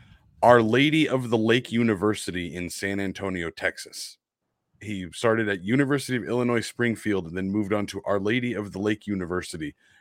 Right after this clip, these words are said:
And as you look at the resume, uh, it, everywhere he's gone, uh, again, he's been just an assistant. He has not been a head coach, but they're calling out, "Hey, won twenty games. Hey, best season that this school had in fifteen years." Like,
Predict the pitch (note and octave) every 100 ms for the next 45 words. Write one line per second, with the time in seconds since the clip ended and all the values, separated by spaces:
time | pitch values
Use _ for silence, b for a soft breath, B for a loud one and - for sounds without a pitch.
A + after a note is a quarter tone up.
0 | - G#2 G2+ F#2 G2+ A#2+ A#2 F#2 G2+ G#2
1 | G2 G2+ F#2+ F2+ E2 - F2+ F2 E2 D#2
2 | D2+ - _ _ - G#2+ F2+ _ _ -
3 | - - D3+ C#3+ C#3 A#2+ A2 G#2+ F2 G#2
4 | G2+ F2+ D#2+ b b b G2+ G2 G2+ G2+
5 | F#2 F2+ - G#2 G#2 D#2 G#2 - G#2 -
6 | D#2 E2+ E2+ F2+ F2 F2+ F#2+ F2+ F2+ E2
7 | b b b _ A2 G2+ - _ _ A#2
8 | A2 G2+ B2+ A#2+ A2+ A2 G#2 - _ -
9 | - - B2 C3+ A2+ C#3 C3 C#3+ C#3+ B2
10 | B2 G#2 B2+ B2 A#2 C3 - C3+ A#2+ A#2+
11 | A2+ F#2 A#2 - - _ - - B2+ A#2
12 | A#2 A2 G#2 A2+ - A#2 G#2+ F2+ - b
13 | b _ A2+ G2